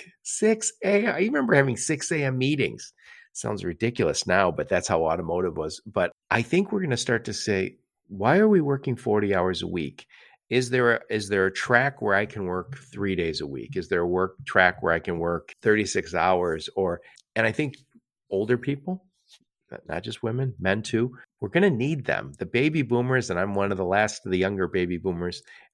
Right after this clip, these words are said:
as they retire, we have a real shortage of headcount.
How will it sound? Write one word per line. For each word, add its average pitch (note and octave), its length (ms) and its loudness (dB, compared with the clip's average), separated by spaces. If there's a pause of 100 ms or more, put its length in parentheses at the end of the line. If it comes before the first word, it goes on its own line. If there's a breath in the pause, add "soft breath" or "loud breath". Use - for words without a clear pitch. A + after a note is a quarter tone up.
as F#2 260 2
they A2+ 140 6
retire, B2+ 480 4
we G2 100 -2
have G2 160 -4
a F2 80 2
real G#2 440 2
shortage G#2 540 2 (120)
of F2+ 100 -6
headcount. - 520 -6